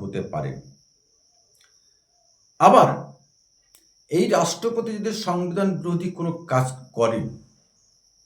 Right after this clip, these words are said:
তাহলে পার্লামেন্ট রাষ্ট্রপতিকে পদচ্যুত করতে পারে। এবার আমরা আলোচনা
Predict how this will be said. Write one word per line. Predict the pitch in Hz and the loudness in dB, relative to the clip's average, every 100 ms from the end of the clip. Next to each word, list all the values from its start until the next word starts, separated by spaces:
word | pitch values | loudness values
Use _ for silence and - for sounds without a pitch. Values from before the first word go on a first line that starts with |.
| _ _ _ _ _ - | _ _ _ _ _ 2
তাহলে | 135 156 156 - - - _ _ _ _ _ _ _ _ _ _ _ _ _ _ _ _ _ - | 4 6 4 0 -8 -20 _ _ _ _ _ _ _ _ _ _ _ _ _ _ _ _ _ 0
পার্লামেন্ট | 135 151 165 170 185 196 - - _ _ _ _ _ _ _ _ 113 | 6 8 6 4 0 -4 -10 -20 _ _ _ _ _ _ _ _ -4
রাষ্ট্রপতিকে | 120 131 - - 175 180 147 - - - - _ _ - | 0 0 0 -6 -6 -6 -8 -12 -14 -16 -20 _ _ -4
পদচ্যুত | 117 107 - - - | -4 -4 -10 -16 -16
করতে | 101 113 165 - - | -12 -10 -10 -10 -8
পারে। | - - - _ _ _ _ _ _ _ _ _ _ _ _ _ _ _ _ _ _ _ _ _ _ _ - | -8 -8 -18 _ _ _ _ _ _ _ _ _ _ _ _ _ _ _ _ _ _ _ _ _ _ _ -2
এবার | 185 233 226 | 4 8 10
আমরা | 220 202 | 8 6
আলোচনা | 175 165 196 | 6 4 2